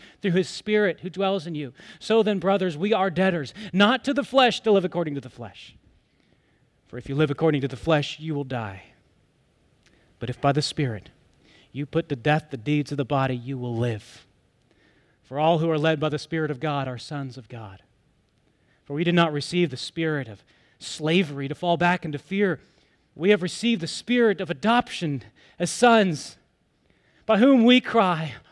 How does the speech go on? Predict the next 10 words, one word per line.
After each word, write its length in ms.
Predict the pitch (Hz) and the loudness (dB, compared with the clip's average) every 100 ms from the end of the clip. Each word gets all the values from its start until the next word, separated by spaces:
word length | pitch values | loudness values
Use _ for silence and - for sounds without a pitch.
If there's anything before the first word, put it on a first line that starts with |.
| - - | -14 2
"Abba, 580 | 240 285 226 190 120 - _ _ _ _ _ - | 6 6 6 4 0 -10 _ _ _ _ _ -20
Father." 600 | - 240 262 247 185 120 _ _ - - _ _ _ _ _ - - | -4 4 6 6 2 -2 _ _ -20 -20 _ _ _ _ _ -20 -16
The 80 | 175 | -12
Spirit 380 | - - 277 277 | -10 2 2 4
himself 640 | 226 - 247 247 208 139 | 0 0 4 4 2 0
bears 280 | 165 247 196 | 2 4 4
witness 360 | 226 254 240 208 | 2 4 2 0
with 120 | 214 | 2
our 200 | 214 240 | 4 2
spirit 480 | - - 254 180 | -2 0 2 2